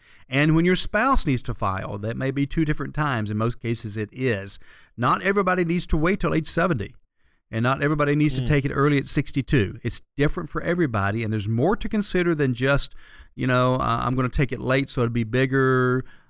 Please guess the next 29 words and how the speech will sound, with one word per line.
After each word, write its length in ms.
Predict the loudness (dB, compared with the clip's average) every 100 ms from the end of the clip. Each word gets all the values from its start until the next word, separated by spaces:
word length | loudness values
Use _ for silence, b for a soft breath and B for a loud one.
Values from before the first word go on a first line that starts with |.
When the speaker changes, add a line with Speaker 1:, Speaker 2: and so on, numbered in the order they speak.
| _
Speaker 1:
uh, 140 | -4
or 140 | 0 0
"I'm 80 |
gonna 100 | 0
take 220 | 0 0 0
it 80 | -2
early 240 | 0 0
so 160 | 0 -2
I 60 |
can 160 | 0 -2
go 80 | -2
ahead 100 | -2
and 80 |
get 140 | -4 -4
my 100 | -2
money 300 | -2 -2 -2
up 100 | -4
front." 360 | -4 -4 -4
There's 160 | -8 -10
a 40 |
lot 320 | -6 -4 -4 -2
more 160 | -4
that 60 | -4
goes 240 | -2 -2
into 360 | -2 -2 0 2
it. 140 | 0
It 220 | -2 -8
takes 320 | -2 -4 -4 -2
us 280 | -2 -2